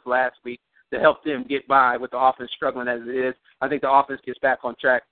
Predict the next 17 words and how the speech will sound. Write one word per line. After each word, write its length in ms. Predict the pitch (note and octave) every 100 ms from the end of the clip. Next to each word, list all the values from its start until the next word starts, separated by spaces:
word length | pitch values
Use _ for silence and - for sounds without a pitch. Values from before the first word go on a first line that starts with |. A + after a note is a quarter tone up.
| -
I 60 |
think 160 | C3+ B2
the 60 | G#2
Buckeyes 500 | C3+ C3+ B2 A#2+ A#2
win, 400 | A#2 C#3+ C#3 C3+ - - -
uh, 260 | B2+ B2 B2
but 120 | B2+ B2
I 80 | C#3+
wouldn't 260 | C#3 B2+ -
put 120 | - -
your 100 | B2
money 200 | B2+ A#2+
behind 360 | B2 A#2+ A2+
it 80 | A#2
on 120 | A2+
that 140 | A2 -
spread. 200 | A2+